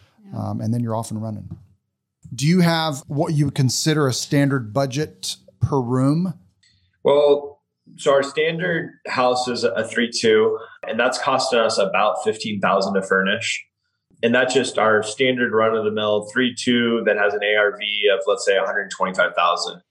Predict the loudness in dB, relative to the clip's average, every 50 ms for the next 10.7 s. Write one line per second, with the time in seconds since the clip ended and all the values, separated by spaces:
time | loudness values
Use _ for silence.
0 | _ _ _ _ 0 2 2 4 4 4 4 2 0 -4 -2 -2 0 0 2 2
1 | 4 4 4 4 2 0 0 2 2 4 4 4 4 4 4 2 2 0 -2 -6
2 | -10 -12 _ _ _ _ _ -2 0 2 2 2 0 0 0 2 2 2 2 2
3 | 2 4 4 2 2 2 2 2 2 2 0 -2 -6 -12 _ _ -4 -2 -2 0
4 | 2 2 2 2 2 0 0 0 0 0 -2 -4 -6 -4 0 2 4 4 4 4
5 | 4 2 2 0 2 2 2 2 2 0 -4 -4 -4 -2 2 2 4 4 2 2
6 | 0 0 0 0 0 0 0 0 -2 0 0 2 4 4 4 2 0 -2 -6 -6
7 | -6 -6 -6 -6 -6 -4 -4 -4 -6 -6 -8 -6 -6 -4 -2 -2 0 0 2 2
8 | 2 0 0 2 2 2 2 4 4 4 4 4 4 2 0 -4 -4 -2 -2 -2
9 | -2 -2 -4 -10 -12 -12 -12 _ _ _ _ _ _ _ _ _ _ _ -2 0
10 | 2 2 4 4 4 4 4 4 4 2 0 0 -4 -8